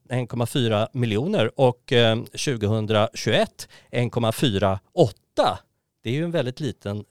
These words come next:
eh, ökning. Eh, och brott med dödlig utgång var tjugohundrasju hundraelva sådana brott och tjugotjugoett hundratretton. Så att på något sätt, eh, lever vi i en liten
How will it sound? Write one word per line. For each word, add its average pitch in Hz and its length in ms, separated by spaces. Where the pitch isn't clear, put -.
eh, 113 180
ökning. 98 480
Eh, 113 240
och 139 180
brott 127 260
med 127 140
dödlig 127 380
utgång 135 560
var 131 140
tjugohundrasju 123 640
hundraelva 143 880
sådana 107 280
brott 104 260
och 143 200
tjugotjugoett 110 640
hundratretton. 120 760
Så - 140
att 147 180
på 165 120
något 202 180
sätt, - 340
eh, 135 200
lever 123 280
vi 120 80
i 117 40
en 123 100
liten 117 520